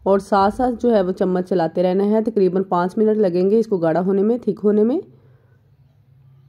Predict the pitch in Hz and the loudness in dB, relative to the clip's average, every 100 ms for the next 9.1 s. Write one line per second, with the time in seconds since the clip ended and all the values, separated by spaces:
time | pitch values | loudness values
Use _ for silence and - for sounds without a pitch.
0 | - - - - - - - - - 196 | -20 -20 -20 -20 -20 -20 -20 -20 -10 -2
1 | 196 185 180 254 233 196 208 202 208 202 | 0 0 0 0 0 0 -2 -2 -2 -2
2 | 214 202 208 190 202 175 170 208 226 277 | 0 0 -2 -2 0 2 0 0 0 0
3 | 233 190 175 170 185 170 165 196 170 170 | 0 0 0 0 0 0 0 0 0 -4
4 | 165 190 247 247 202 175 240 208 202 202 | -4 -2 0 0 0 0 0 2 0 0
5 | 185 175 196 208 196 190 196 277 - - | 0 0 0 0 0 -2 -2 -2 -6 -20
6 | - _ - 202 226 233 233 - 196 180 | -20 _ -8 -2 0 0 -2 0 0 0
7 | 196 196 214 233 190 190 214 214 214 185 | 0 2 2 2 -2 0 0 0 0 -2
8 | 175 170 175 190 214 220 196 160 196 330 | -2 -2 0 2 2 2 -2 0 -2 -2